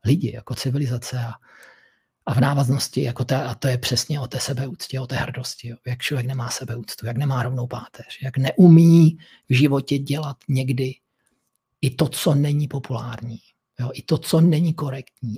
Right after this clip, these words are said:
ale je správné, tak dřív nebo později prostě dojde konec, tak jak došlo v Římě, v Atlantidě. Jo, Řím splundrovali barbaři a, a je známé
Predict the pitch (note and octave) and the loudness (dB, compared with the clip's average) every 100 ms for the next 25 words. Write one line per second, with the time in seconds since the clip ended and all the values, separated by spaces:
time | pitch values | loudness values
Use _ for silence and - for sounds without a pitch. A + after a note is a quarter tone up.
0 | - A2+ G#2 G#2 - - B2+ C#3 C#3+ C3 | -6 -4 -4 -4 -6 -4 -6 -4 -10 -10
1 | A#2 A2+ _ _ _ _ _ _ _ _ | -12 -14 _ _ _ _ _ _ _ _
2 | _ _ G#2+ F#2+ - C3 A2+ B2 A2+ A#2+ | _ _ -8 -6 -6 -6 -4 -6 -6 -6
3 | G#2 A#2 A#2+ - - _ _ - A#2+ - | -6 -8 -10 -14 -20 _ _ -12 -10 -10
4 | - B2 A2 - _ _ _ _ _ _ | -8 -8 -8 -14 _ _ _ _ _ _
5 | B2 A2+ - B2 A#2 - - B2 A#2+ G#2+ | -6 -6 -6 -8 -8 -14 -10 -6 -6 -6
6 | A2 - A2+ A2 _ A2+ G2 A#2+ B2+ A#2 | -8 -8 -10 -12 _ -4 0 0 0 -6
7 | A2 B2+ C3+ B2 - B2+ G#2 - _ - | -8 -8 -8 -10 -10 -12 -14 -16 _ -20
8 | - _ - B2 B2 - G#2+ G#2+ G#2 A#2+ | -20 _ -6 -4 -6 -4 -2 2 0 -2
9 | - - C3 C3+ B2 A2+ A#2 A2 A#2 A#2 | -10 -6 -2 -2 -2 -4 -6 -6 -8 -8
10 | A#2+ B2 G#2+ G2+ _ - - _ - C3 | -10 -10 -12 -14 _ -20 -20 _ -4 0
11 | A2 C3+ F#3+ D3+ A2 | 2 2 2 0 -2